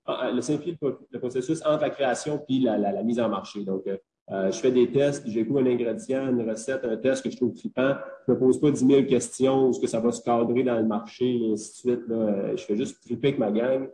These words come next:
On dit, on en fait une batch, puis, euh, on vend ça en boutique, puis on vend seulement en boutique. Donc, euh, c'est des, euh, c'est vraiment des produits qui sont, euh, exclusifs. Donc, c'est une série.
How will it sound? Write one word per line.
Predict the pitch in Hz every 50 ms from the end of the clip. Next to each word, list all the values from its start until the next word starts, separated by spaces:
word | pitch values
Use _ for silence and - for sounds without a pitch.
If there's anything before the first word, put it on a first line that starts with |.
| _ _ _ _ _ _ _
On | 110 110 107
dit, | 104 107 123 123 120 -
on | 127 123 123
en | 123 120 117
fait | - 131 131
une | 120 113
batch, | 104 113 120 127 - - - -
puis, | 107 104 104 104
euh, | 104 101 101 98 98 98 98 104 -
on | - 98 98
vend | 101 98 95 95
ça | - - 131 123 117
en | 107
boutique, | 101 101 98 - 151 175 - -
puis | _ 127
on | 117 117
vend | 117 135 139
seulement | 135 - 143 139 143 156 156
en | 135 117
boutique. | 110 110 110 - 113 110 -
Donc, | - 95 95 - 101
euh, | 98 98 - _ _ _ _ _
c'est | - - 110 104
des, | 104 104 104 101
euh, | 98 95
c'est | - 104
vraiment | 110 127 131
des | 123
produits | - 117 113 110 120 123
qui | 113 -
sont, | 127 113 107 107
euh, | 104 98 95 95 104 107 104 104
exclusifs. | 104 98 104 - - - - 101 98 95 117 131 -
Donc, | - 123 113 -
c'est | - 127
une | 117
série. | 113 - - 143 135 131 127 113 110 117 135 156